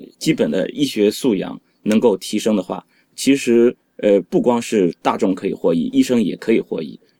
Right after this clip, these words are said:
因为你可以讲的一些话，他们更容易接受。就像刚才陈医生讲的，其实一张白纸没关系，就怕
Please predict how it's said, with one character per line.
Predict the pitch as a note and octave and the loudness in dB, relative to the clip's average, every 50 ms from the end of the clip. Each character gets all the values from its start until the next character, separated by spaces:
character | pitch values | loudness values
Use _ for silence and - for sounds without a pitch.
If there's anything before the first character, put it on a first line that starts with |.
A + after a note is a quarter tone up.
| _ - | _ 0
因 | B2 B2+ | 4 4
为 | C3 | 4
你 | B2 G#2+ G2 | 4 2 0
可 | F2+ - A2+ B2 | -4 -2 2 2
以 | C3+ C3 | 2 2
讲 | - - - - | 0 -4 -6 -4
的 | - G#2+ | -2 0
一 | A2+ A2 | 0 0
些 | - B2+ A#2 | 2 0 0
话， | A#2 - C3 A#2 A2+ _ _ _ _ _ _ _ - - _ | 0 2 -2 -2 -2 _ _ _ _ _ _ _ -20 -20 _
他 | - - - A2+ | -8 -2 0 2
们 | B2 B2 A2 G2+ G2 G2 | 4 4 4 2 0 0
更 | - - C3 A2+ G2 D#2+ | 2 2 2 2 2 0
容 | F#2+ G2 G#2+ C3 | 0 2 2 2
易 | B2 F#2 | 2 2
接 | - C3 C3 | 2 0 0
受。 | C#3 - D3+ G#2+ - - - _ | 2 2 0 0 -2 -2 -10 _
就 | - - A3+ | -2 0 0
像 | F3 - C#3+ A2+ G#2+ | 2 2 2 0 2
刚 | A2+ A2 G#2+ | 0 0 -2
才 | G2+ - G2+ G2+ | -2 -2 -2 -2
陈 | G2 - - G2+ | -2 -2 -2 0
医 | G#2 A2 | 0 0
生 | A2 A#2+ A2 A2 | 0 2 0 0
讲 | - G2 - D#2+ | 0 -2 -6 -6
的， | - - - - - - _ _ | -10 -10 -12 -20 -20 -20 _ _
其 | - - F#3+ | -2 0 2
实 | G3+ G3 G3 G3+ G3+ - - _ _ _ _ _ _ _ | 4 4 6 4 4 4 0 _ _ _ _ _ _ _
一 | - A3 F#3 | 0 0 2
张 | G#3 G3 G3 - | 2 2 2 0
白 | - A#2 F3+ | 0 2 2
纸 | F3 B2 A2+ G2+ F#2 | 0 0 0 -2 0
没 | F#2+ G2+ G#2 | 0 0 0
关 | F#2+ G#2 G2+ | 0 0 -2
系， | G2+ - - - - - - | -4 -8 -12 -12 -14 -8 0
就 | - G3+ D#3 | 2 2 2
怕 | - - D3 A#2+ - A2+ G2+ | 2 -2 -6 -6 -4 -4 -6